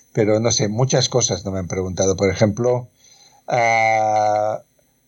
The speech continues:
pocas veces me preguntan por mis hábitos cuando salgo. No, o nunca me han preguntado. Yo he sido muy viajero y lo soy. Mm, ¿qué es lo que hago al llegar a una ciudad nueva?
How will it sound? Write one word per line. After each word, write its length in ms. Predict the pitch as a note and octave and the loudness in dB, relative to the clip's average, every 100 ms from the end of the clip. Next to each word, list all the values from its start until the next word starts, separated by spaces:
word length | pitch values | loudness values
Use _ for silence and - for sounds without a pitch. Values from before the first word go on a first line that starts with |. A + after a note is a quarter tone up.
| _ _ | _ _
pocas 360 | B2 A#2+ C3 B2 | -6 0 0 0
veces 420 | B2+ B2+ C#3 B2+ | -2 -2 -6 -4
me 140 | B2+ | -4
preguntan 760 | B2 A2+ G#2 A2+ A2+ B2 A#2+ A#2+ | -2 0 0 0 0 2 2 0
por 200 | A#2+ G#2 | -2 -2
mis 240 | G#2+ G2+ | -2 0
hábitos 580 | G#2+ G#2 A2 A2+ A2+ G#2+ | 0 0 -2 0 -2 -2
cuando 320 | - G#2 G2+ F#2+ | -4 -4 -2 -2
salgo. 340 | A2 G#2 G2+ | 0 0 -2
No, 240 | A2 A#2+ - | 0 0 0
o 140 | - G2 | 0 2
nunca 280 | C3+ C3 | 2 2
me 60 | C#3 | 0
han 80 | C3 | 0
preguntado. 600 | B2+ A#2+ B2 A#2 C#3 D3+ _ _ _ _ - | 0 0 0 0 -2 -6 _ _ _ _ -8
Yo 120 | G#2+ | -4
he 40 | |
sido 280 | G#2 A#2 A2+ | -2 0 0
muy 200 | A2 A2 | 0 -2
viajero 480 | G#2 G#2 - A2 A#2+ | 0 0 2 2 4
y 60 | B2+ | 2
lo 120 | F#2+ | 2
soy. 340 | - A2 C#3+ - _ _ _ | 0 0 -2 -8 _ _ _
Mm, 380 | C#3+ G2 F#2 F2+ - | -4 -2 -2 -4 -2
¿qué 100 | A#2 | 0
es 140 | A2 | 0
lo 160 | A2 A2 | 2 0
que 260 | G#2+ G#2+ A2 | 2 2 2
hago 380 | - A2 G#2+ A2+ | 2 0 2 2
al 120 | A2+ | 0
llegar 280 | G#2 G2 G2+ | 0 0 2
a 40 | G#2 | 0
una 180 | G2+ F#2 | -2 -6
ciudad 420 | G2+ F#2+ F#2+ F2+ | -4 -2 -2 -2
nueva? 500 | - G2 A2 F#2+ G#2 | -2 0 2 2 -2